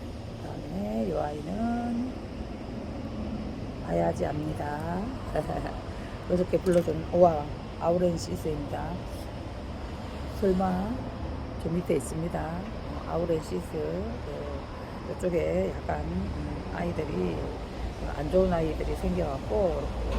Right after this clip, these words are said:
이렇게, 음, 로제트가 세 개밖에 없습니다. 이쪽에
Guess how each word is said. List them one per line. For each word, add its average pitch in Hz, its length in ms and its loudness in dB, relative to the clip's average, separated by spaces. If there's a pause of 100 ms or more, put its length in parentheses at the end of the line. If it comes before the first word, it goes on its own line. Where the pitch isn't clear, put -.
(880)
이렇게, 156 580 4 (280)
음, - 1300 2
로제트가 165 380 4
세 208 140 2
개밖에 190 380 4
없습니다. - 480 0
이쪽에 170 320 0